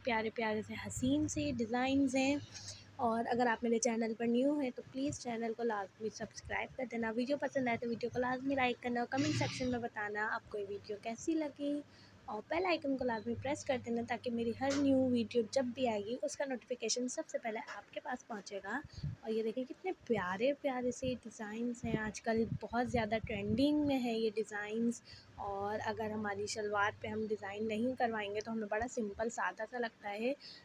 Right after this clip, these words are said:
तो जो भी design आपको पसंद आए, बहुत ही ईजी easy से भी design है जो आप देखकर आराम से stitch कर सकते हैं। कुछ थोड़े heavy designs हैं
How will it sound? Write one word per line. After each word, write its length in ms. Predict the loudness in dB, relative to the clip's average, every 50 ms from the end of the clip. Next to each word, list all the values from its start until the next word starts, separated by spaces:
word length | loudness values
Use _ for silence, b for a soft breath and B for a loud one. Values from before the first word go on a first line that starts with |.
| B -2 -2
तो 60 | 0 2
जो 180 | 4 6 6 6
भी 120 | 4 2 0
design 400 | 0 0 -2 -2 -2 0 0 -2
आपको 280 | -2 -4 -6 -8 -10 -8
पसंद 340 | -8 -6 -2 0 0 0 0
आए, 140 | 0 -2 -2
बहुत 280 | 0 2 2 4 6 4
ही 140 | 4 4 6 6
ईजी 340 | 6 6 6 4 4 2 2
easy 160 | 2 0 2
से 120 | 4 4
भी 100 | 2 2 0
design 420 | -4 -2 -2 -2 -2 0 0 2
है 120 | 2 2 2
जो 120 | 4 4 4
आप 240 | 4 2 0 0 2 2
देखकर 400 | 2 2 4 2 0 0 0 -2
आराम 340 | -2 -2 0 0 0 0
से 140 | 2 0 0 -2
stitch 360 | 0 2 2 4 4 2 0 2
कर 160 | 2 0 0 0
सकते 360 | -2 -4 -6 -6 -8 -8 -8 -6
हैं। 280 | -4 -4 -2 -4 -4 -6 -8 B B B B B -2
कुछ 240 | -2 -2 -2 -2 0 2
थोड़े 200 | 4 6 6 4 2 0
heavy 260 | -4 -2 0 0 0
designs 600 | 2 2 2 4 4 4 4 4 2 2 2 2
हैं 260 | 2 2 2 2 0